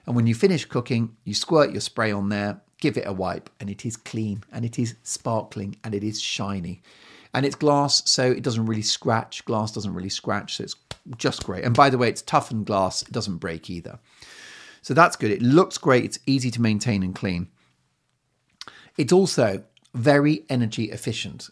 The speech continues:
And the reason why is because induction is not like an electric hob. It, it's not getting hot, okay? So when the induction hob is on, if you were to put your hand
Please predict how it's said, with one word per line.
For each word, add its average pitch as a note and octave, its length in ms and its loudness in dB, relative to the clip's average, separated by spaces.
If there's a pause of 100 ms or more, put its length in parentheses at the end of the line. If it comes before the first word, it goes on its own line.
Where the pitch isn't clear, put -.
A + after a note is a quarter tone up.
And A#2 140 -4
the B2+ 80 0
reason F#3 360 0
why E2+ 240 -4
is G#2 200 -10
because A2 400 -6
induction C3+ 600 -4
is A#2 120 -8
not C#3+ 180 -2
like A2+ 220 -4
an A2 80 -4
electric G#2 440 -6
hob. F2+ 340 -6
It, - 180 -12
it's - 380 -12
not D#3 500 -2 (840)
getting A#2 400 -2
hot, - 500 -14 (240)
okay? E2 480 -12 (320)
So C#3+ 220 2
when G#3+ 160 4
the C#4+ 80 2
induction D#3 540 2
hob A#2+ 340 -2
is G#2+ 160 -2
on, F#2+ 260 0
if A2+ 100 -8
you G3+ 120 -2
were G#3 80 0
to - 80 -12
put - 200 -6
your B2+ 180 -4
hand A#2+ 380 -4